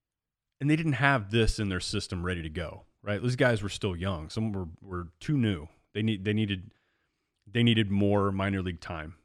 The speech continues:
They couldn't consider them in the prior two years. But now's their time.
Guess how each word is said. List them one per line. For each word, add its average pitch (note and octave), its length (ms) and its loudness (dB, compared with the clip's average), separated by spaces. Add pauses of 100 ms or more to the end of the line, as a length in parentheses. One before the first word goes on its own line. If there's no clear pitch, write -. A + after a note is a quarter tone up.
(140)
They - 80 -20
couldn't B2 160 2
consider F#2 340 -2
them F2 100 -4
in E2 60 -6
the D#2+ 60 -8
prior E2 240 -8
two E2+ 140 -12
years. - 360 -14 (1200)
But F2+ 80 -14
now's F#2+ 260 -2
their A#2+ 120 2
time. C#3+ 320 0